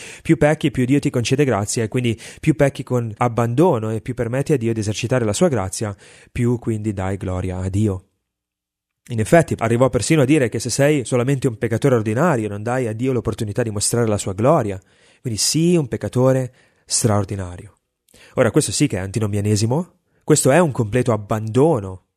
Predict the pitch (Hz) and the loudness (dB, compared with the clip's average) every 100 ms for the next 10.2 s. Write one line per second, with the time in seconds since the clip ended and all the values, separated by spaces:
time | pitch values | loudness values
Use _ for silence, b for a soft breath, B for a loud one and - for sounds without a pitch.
0 | - 110 117 117 104 98 147 147 123 - | -14 -6 -2 0 0 0 2 0 -2 0
1 | 254 269 165 208 208 - 165 254 143 - | 2 4 2 2 0 -2 -4 -4 -4 -6
2 | 104 117 113 110 104 117 110 131 156 143 | -10 -8 -6 -6 -2 0 2 0 0 -2
3 | - 131 139 143 127 - - - 131 160 | 0 -2 2 2 2 0 -4 -2 0 0
4 | 320 151 113 110 110 123 131 131 139 120 | 0 0 0 -2 -2 -4 -2 -2 -2 -2
5 | 113 110 131 117 B B B 131 123 120 | -2 0 0 0 B B B -2 0 0
6 | 117 110 151 139 135 120 117 117 113 185 | 0 0 0 0 0 -2 -2 0 2 2
7 | 160 127 143 135 113 B B 131 123 120 | 2 2 2 0 0 B B 2 2 2
8 | 110 107 214 240 120 113 107 107 147 156 | 0 2 2 2 -2 -2 -4 -4 -4 -2
9 | 147 113 139 120 131 113 139 151 120 113 | -2 0 -2 -2 -4 0 0 0 -2 -4
10 | 123 123 | -2 -4